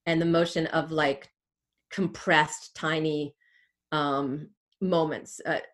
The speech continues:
I was thinking the other day, like, I guess I just kinda like the glancing blow. <laughs> Like, I like the, like,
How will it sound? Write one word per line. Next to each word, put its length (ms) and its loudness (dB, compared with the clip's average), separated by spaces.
I 80 2
was 320 -2
thinking 240 4
the 80 6
other 120 4
day, 200 6
like, 280 2
I 60 0
guess 180 4
I 60 6
just 320 0
kinda 220 2
like 220 2
the 80 2
glancing 580 2
blow. 520 0
<laughs> 40 -12
Like, 280 2
I 380 8
like 240 10
the, 80 8
like, 260 8